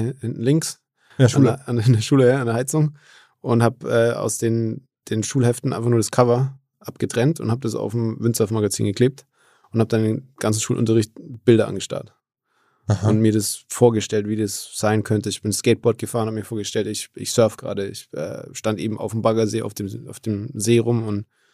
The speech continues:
Speaker 1: wenn ein bisschen Wind war, dann hab ich so im Endeffekt mehr visualisiert als physisch gemacht.
Speaker 2: Aha.
Speaker 1: Und als ich angekommen bin, war das dann, ähm, war es wirklich so, dass ich, ich konnte die schwierigsten Tricks innerhalb von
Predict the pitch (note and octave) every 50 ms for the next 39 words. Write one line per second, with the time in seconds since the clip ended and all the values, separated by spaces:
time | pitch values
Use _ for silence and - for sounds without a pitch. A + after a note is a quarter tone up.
0 | _ _ _ A2 G#2+ F#2+ A#2+ A2 - - A2 A2 A2 A#2+ A#2+ A2+ A#2+ A#2 A2 A2
1 | G#2+ G#2+ G#2+ G#2 - - - A#2+ G#2+ G#2 G#2 G#2 G#2 - D2 D2 _ _ _ _
2 | _ _ _ _ _ _ - A2 F#2 C#2+ D2 C2 E2+ A2+ A#2+ B2+ - - A#2+ G#2+
3 | A2 A#2 A#2+ A#2 A#2 B2 A2+ A#2 A#2+ A#2 A2+ A2 G2+ B2 B2 - - G#2+ G#2 -
4 | - - _ _ _ - - - B2 A2 A2 F#2+ - - G2+ G2 F2+ F2+ - _
5 | _ _ _ _ _ _ _ _ _ _ _ - A#2+ G#2 F#2+ G#2+ A2 G#2 G2 G2
6 | G#2 A#2 B2+ - B2+ C#3 C3 C3+ C#3 C#3 C3+ C3+ C3 A#2+ A#2 A#2+ A#2+ A#2 A2+ -
7 | A#2+ A#2 A2+ A2+ A2+ A2+ A2+ A2+ D2 G#2+ A2 A2 G#2+ G#2+ G#2+ G#2+ A2 B2+ - A2+
8 | A2+ G#2+ A2+ A#2+ A#2 - A#2 - - A#2+ A#2 G#2+ A#2 A#2 G#2+ - - - - _
9 | _ - - - _ _ - A#2+ A2+ A2+ A#2+ G#2+ A2 A2+ A2+ A2 A2 A2 - _
10 | _ _ - - - B2+ C3+ C3+ C#3 C3+ - - A2+ G2 - - C3 C#3 C3+ -
11 | - - - - - G#2+ A2 A#2 A2+ - - A#2 A2+ A2+ A2 G#2+ A2+ B2